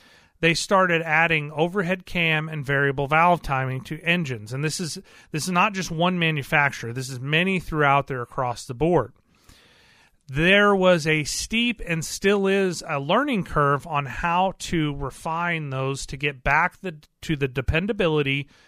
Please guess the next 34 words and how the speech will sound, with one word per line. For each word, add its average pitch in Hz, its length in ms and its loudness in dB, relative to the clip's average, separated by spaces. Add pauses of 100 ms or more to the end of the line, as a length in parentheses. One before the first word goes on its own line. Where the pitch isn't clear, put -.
(340)
of 147 400 4
what 147 300 -2
we 151 140 -2
had 131 420 2
through 135 600 -2
the 123 140 -6
mid 135 280 0
to 127 80 -6
late 127 220 -4
nineties, 160 580 0
early 131 380 -4
mid 123 360 -10
two 120 160 -6
thousands, 156 680 2
okay? 147 240 2 (340)
Hopefully 147 300 2
everybody's 139 380 0
following 135 360 0
along 180 260 6
with 127 120 -2
me. 107 160 -10 (560)
So - 180 4
what 214 180 6
I'm 202 180 6
seeing 262 480 2
in 208 160 0
the 180 60 -2
shops 196 640 0
right 165 320 0
now, 131 300 -4
this 139 220 -6
is 127 100 -8
real 180 420 2
talk, 139 600 -2